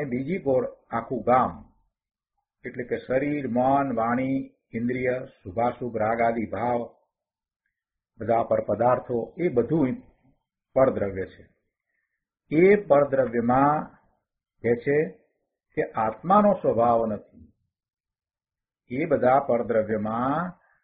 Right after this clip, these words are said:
આત્માનો સ્વભાવ નથી. તેથી પરનો ઘાત થતાં પોતાના સ્વભાવનો, જ્ઞાનાદિ ગુણોનો ઘાત થતો નથી.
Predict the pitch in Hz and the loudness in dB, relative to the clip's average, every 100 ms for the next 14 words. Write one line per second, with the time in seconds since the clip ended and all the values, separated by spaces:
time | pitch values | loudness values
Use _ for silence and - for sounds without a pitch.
0 | _ _ _ 117 107 - 123 123 127 135 | _ _ _ -4 -4 -4 -4 -4 -2 -2
1 | 151 - 123 135 135 117 113 110 107 - | -2 -4 -2 0 2 2 2 0 -2 -8
2 | - - _ _ _ _ _ _ _ _ | -16 -20 _ _ _ _ _ _ _ _
3 | 120 123 - 156 165 160 _ - 113 127 | -6 -6 -6 -4 -4 -6 _ -4 -2 0
4 | 175 185 127 139 156 - 123 - 120 117 | 0 0 2 2 2 -4 -6 -2 -2 -2
5 | 110 110 _ _ _ _ _ _ _ _ | -6 -14 _ _ _ _ _ _ _ _
6 | _ _ 113 117 - 131 135 135 135 131 | _ _ -12 -8 -2 -2 -2 -2 -4 -6
7 | - 95 - 123 139 127 95 85 _ _ | -12 -12 -2 2 4 2 -2 -6 _ _
8 | _ _ _ _ _ _ _ 113 113 127 | _ _ _ _ _ _ _ -6 -2 -2
9 | 131 123 120 107 92 104 123 135 127 113 | -2 -2 -2 -6 -6 -4 -2 0 -2 -4
10 | - _ _ _ _ _ - 101 113 160 | -8 _ _ _ _ _ -12 -4 0 0
11 | - 113 107 101 98 92 _ _ | -2 -8 -6 -6 -10 -12 _ _